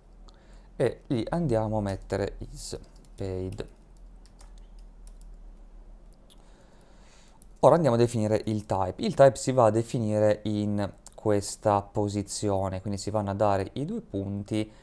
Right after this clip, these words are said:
e poi si va a dire che accetta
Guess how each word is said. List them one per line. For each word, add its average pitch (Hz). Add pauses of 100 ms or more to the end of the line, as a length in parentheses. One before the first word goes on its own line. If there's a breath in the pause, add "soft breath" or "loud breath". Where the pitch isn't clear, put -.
(200 loud breath)
e 165
poi 104 (220 loud breath)
si -
va 107
a 151
dire 104
che -
accetta -